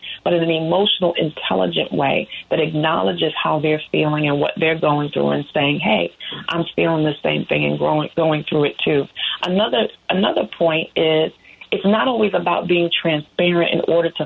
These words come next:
find solution. I think more preachers also need to be transparent and wrestle in a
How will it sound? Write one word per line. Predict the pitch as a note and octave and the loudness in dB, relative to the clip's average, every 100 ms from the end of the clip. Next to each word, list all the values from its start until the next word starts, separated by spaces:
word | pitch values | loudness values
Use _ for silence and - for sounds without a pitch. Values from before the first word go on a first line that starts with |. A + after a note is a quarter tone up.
| - | -4
find | D#3 D3+ D#3 | 0 0 0
solution. | D3+ D3 E3 G#3 - D3+ C#3 - - - | -2 0 2 2 0 0 -4 -8 -14 -8
I | E3 | -6
think | - F3+ E3+ | -2 -2 2
more | E3+ F3+ - | 2 2 0
preachers | G3 F#3 F3+ E3+ | -2 0 0 0
also | F#3 F#3+ G#3+ E3+ | 0 -2 -2 -2
need | E3 D#3+ | 0 0
to | D#3 | 0
be | D#3 D3+ | -2 -2
transparent | - D3+ D3+ - E3+ D#3+ D#3 C#3+ - - - _ | 0 0 0 -2 0 2 2 0 -6 -16 -16 _
and | E3+ D#3 C#3+ | -4 -2 0
wrestle | E3+ G#3 - F3+ - | 0 -2 0 0 0
in | C#3 | 0
a | E3 | -2